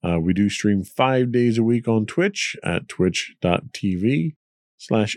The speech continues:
insights into things. If you are an Amazon Prime subscriber, you do get a free monthly Twitch Prime subscription.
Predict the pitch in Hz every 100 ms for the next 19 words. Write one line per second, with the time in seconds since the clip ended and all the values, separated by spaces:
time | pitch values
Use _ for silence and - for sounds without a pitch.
0 | - 135 123 127 117 - 107 104 113 113
1 | 110 175 180 226 214 202 170 - - 143
2 | 160 147 147 147 147 - 110 113 113 113
3 | 113 - 175 175 170 175 165 - _ _
4 | _ _ _ - 107 107 113 113 104 -
5 | 135 127 123 123 107 117 123 - 110 -
6 | - 151 147 - - - 107 92 87 -
7 | 87 - 98 92 - 156 160